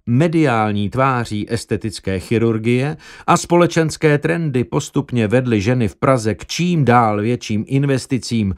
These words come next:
do vylepšování svého těla, byl jeho operační program zaplněný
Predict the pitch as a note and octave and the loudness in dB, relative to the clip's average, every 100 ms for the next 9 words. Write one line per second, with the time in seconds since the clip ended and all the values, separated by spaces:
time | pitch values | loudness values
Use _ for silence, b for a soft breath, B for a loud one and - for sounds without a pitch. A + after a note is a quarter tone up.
0 | b b B2+ D3 A#2 A2+ G2 - G#2+ G2+ | b b 4 4 6 0 -2 -2 -2 -2
1 | F#2+ F#2+ - F#2 D#2+ D#2+ C3+ D#3+ F3 _ | -4 -6 -6 -6 -6 -6 -4 -4 -8 _
2 | B B B B - G3+ G#3+ G#3+ G#3 D#3 | B B B B 2 6 6 4 0 -2
3 | - C#3 D#3 D3+ - G2 A#2 C#3 C3+ B2+ | -4 -4 -6 -6 -6 -6 -4 -4 -4 -6
4 | G#2+ C3+ D3 D#3 D3+ D3+ C#3 C3 B2+ | -4 -4 -2 -2 -2 -2 -2 -4 -6